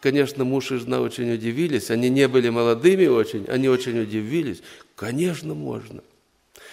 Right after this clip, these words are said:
"Оставили чемодан", — сказали: "Через неделю заберем". И мне рассказывал тот брат, который был участник этого чемодана.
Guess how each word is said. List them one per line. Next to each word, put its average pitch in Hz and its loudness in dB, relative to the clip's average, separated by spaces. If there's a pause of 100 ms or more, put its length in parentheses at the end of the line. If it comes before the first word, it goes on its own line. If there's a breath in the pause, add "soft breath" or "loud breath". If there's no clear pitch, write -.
(200 loud breath)
"Оставили 135 0
чемодан", — 131 -4
сказали: 110 -6
"Через 117 -10
неделю 131 -10
заберем". 113 -12 (1500 loud breath)
И 120 -4
мне 135 0
рассказывал 127 -2
тот 120 -6
брат, 147 -4
который 113 -6
был 113 -4
участник 117 -6
этого 120 -6
чемодана. 120 -10